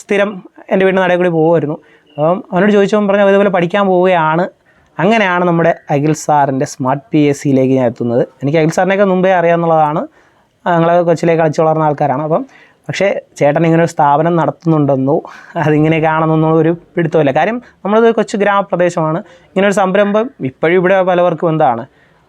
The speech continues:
ആ, ഇപ്പോഴാണ് ഇത് ഒരു സക്സസ് ആയപ്പോഴാണ് എല്ലാവർക്കും വലിയ കാര്യം. അതുവരെ ആർക്കും വലിയൊരു ഇതൊന്നും ഇല്ലായിരുന്നു. അപ്പം നമ്മൾ വിജയങ്ങൾ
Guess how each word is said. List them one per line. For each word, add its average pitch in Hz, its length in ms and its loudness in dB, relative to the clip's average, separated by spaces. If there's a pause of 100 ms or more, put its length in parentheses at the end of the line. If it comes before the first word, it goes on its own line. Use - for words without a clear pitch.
(160)
ആ, 160 60 0 (380)
ഇപ്പോഴാണ് 208 420 -2
ഇത് 208 100 2 (140)
ഒരു 160 100 -6
സക്സസ് 190 380 -4
ആയപ്പോഴാണ് 190 400 0
എല്ലാവർക്കും 185 340 0
വലിയ 170 140 2
കാര്യം. 151 220 2
അതുവരെ 180 240 2 (120)
ആർക്കും 185 320 -2
വലിയൊരു 180 300 2
ഇതൊന്നും 175 240 2
ഇല്ലായിരുന്നു. 156 360 0
അപ്പം 156 140 -2
നമ്മൾ 185 140 2 (100)
വിജയങ്ങൾ 233 420 0